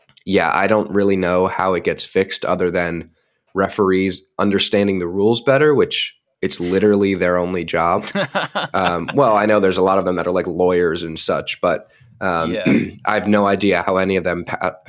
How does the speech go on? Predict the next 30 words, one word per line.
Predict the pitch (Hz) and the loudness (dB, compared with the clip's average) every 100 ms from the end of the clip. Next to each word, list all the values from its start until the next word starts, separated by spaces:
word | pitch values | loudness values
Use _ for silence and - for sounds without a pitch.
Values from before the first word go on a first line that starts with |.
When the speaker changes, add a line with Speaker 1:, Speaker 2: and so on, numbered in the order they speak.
| - | -6
Speaker 1:
passed | - 92 - - | -4 -4 -6 -8
the | 85 | -4
bar | 82 87 90 | -2 0 0
exam, | 85 87 78 76 76 80 | -2 -4 -6 -6 -8 -8
but | 80 | -6
still | - 92 | -2 -2
can't | 82 87 73 | -2 -6 -4
figure | 87 85 | -4 -2
out | 82 | -2
what | 85 | -4
a | - | -6
handball | - 87 85 78 67 | -6 -4 -4 -4 -4
is. | 67 - - _ _ _ - | -8 -8 -12 _ _ _ -6
Um, | 90 82 78 78 _ _ _ _ _ _ - 139 - - - | -2 -2 -6 -12 _ _ _ _ _ _ -18 -18 -18 -20 -10
so | - - 101 95 90 - | -4 0 4 4 2 -4
<sighs> | - - - - - - - _ _ _ _ _ - - - - - | -14 -20 -20 -20 -20 -20 -20 _ _ _ _ _ -12 -10 -12 -10 -4
I | 98 | 0
don't | 92 | 0
know. | 85 85 - | 0 -2 0
I | 92 | 0
don't | 87 | 0
know | 85 | 0
where | 87 | 0
it | 87 | 0
goes, | 90 85 - | -2 -4 -8
to | - | -6
be | 90 | -4
honest. | 80 80 78 - - _ _ _ _ _ _ _ | -2 -4 -8 -12 -14 _ _ _ _ _ _ _
Speaker 2:
Mm, | 123 113 107 - - | -8 -8 -8 -12 -18
yeah, | - 113 113 | -6 -4 -2